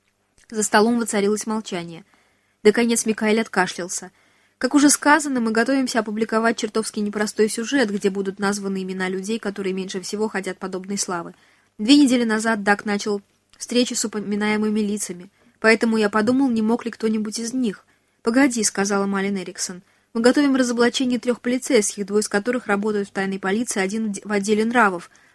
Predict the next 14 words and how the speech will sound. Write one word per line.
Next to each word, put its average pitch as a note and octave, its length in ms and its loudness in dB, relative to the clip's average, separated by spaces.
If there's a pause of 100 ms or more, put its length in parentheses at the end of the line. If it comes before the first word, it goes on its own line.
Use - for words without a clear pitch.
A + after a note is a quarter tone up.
(140)
нескольких A#3 460 2
адвокатов, G3+ 580 -2
одного A3 320 4
прокурора, G#3+ 540 0
одного G3+ 300 -2
судьи, G3+ 440 -4 (280)
а A3 100 2
также B3+ 260 2
парочку C#4 400 2
нечистоплотных A#3 760 0
по G3+ 120 0
части A3 260 -6
порнографии G#3 540 -2
журналистов. G#3 720 -2